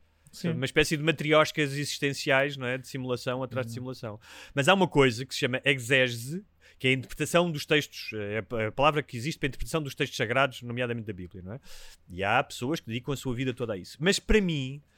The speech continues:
Speaker 1: é um bocado, do ponto de vista teológico, não histórico, da historicidade, porque tu consegues saber coisas sobre a época através da Bíblia,
Speaker 2: Uhum.
Speaker 1: não é?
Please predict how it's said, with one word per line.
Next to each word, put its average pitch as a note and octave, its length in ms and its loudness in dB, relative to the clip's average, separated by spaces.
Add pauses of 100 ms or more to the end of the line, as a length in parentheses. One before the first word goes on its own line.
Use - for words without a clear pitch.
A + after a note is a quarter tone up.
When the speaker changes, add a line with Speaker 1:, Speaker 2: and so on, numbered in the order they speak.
(520)
Speaker 1:
é E3 80 0
um F#3+ 100 2
bocado, F#3+ 500 4
do D3+ 120 -4
ponto G#3 180 4
de F#3+ 40 -6
vista F#3+ 140 -4
teológico, D3 580 6
não D3 100 2
histórico, B2+ 680 2
da G#2 80 -6
historicidade, B2+ 880 0
porque - 160 0
tu C3+ 80 -4
consegues D#3 440 2
saber C3+ 320 0
coisas B2 380 2
sobre B2 260 0
a - 40 6
época C3 340 4
através F3 300 0
da G3+ 80 2
Bíblia, C#3+ 420 2 (240)
Speaker 2:
Uhum. E2+ 240 -8
Speaker 1:
não G2 80 -10
é? A2+ 180 -10